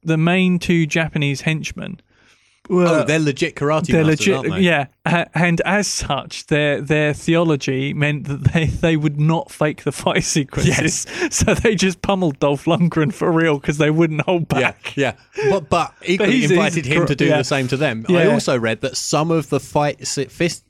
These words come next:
Speaker 2: fight, blah, blah, blah, hand-to-hand fight scenes
Speaker 1: Right.
Speaker 2: were kind of improvised.
Speaker 1: <laughs> Right, Jesus.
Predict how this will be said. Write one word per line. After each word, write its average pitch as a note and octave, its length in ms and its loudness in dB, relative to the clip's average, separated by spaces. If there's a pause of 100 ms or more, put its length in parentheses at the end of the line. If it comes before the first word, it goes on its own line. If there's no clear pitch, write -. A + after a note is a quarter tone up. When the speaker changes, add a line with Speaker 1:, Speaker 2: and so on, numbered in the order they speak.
(140)
Speaker 2:
fight, C3 320 -6 (300)
blah, C3+ 80 0
blah, D3 80 0
blah, B2+ 140 -2
hand-to-hand D#3 640 -4
fight E3 220 -2
scenes G2 400 -6
Speaker 1:
Right. D3 260 0 (160)
Speaker 2:
were C3 160 2
kind B2+ 460 -2
of B2 100 -2
improvised. C3+ 760 0 (220)
Speaker 1:
<laughs> - 40 -10
Right, E3 260 2
Jesus. - 760 -2